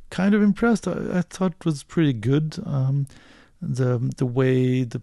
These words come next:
photos were composed, the frame, the, um, the style, uh, seemed to work pretty well. William Klein,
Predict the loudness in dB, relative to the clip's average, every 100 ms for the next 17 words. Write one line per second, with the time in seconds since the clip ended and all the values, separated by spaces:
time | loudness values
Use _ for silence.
0 | -4 0 2 2 0 0 0 -2 -4 -4
1 | 0 2 4 2 -2 -8 -10 -8 -2 2
2 | 4 4 4 2 0 -4 -4 -4 -8 -16
3 | -18 -20 -20 -14 -6 -2 0 -2 -2 -6
4 | _ -12 -12 -6 -4 -2 0 0 -2 -10
5 | -14 -8 -6 -6 -8 -16 -16 -2 2 4
6 | 2 -2 -2 -2 0 0 2 4 2 2
7 | -2 -10 -4 0 2 2 2 0 2 4
8 | 4 2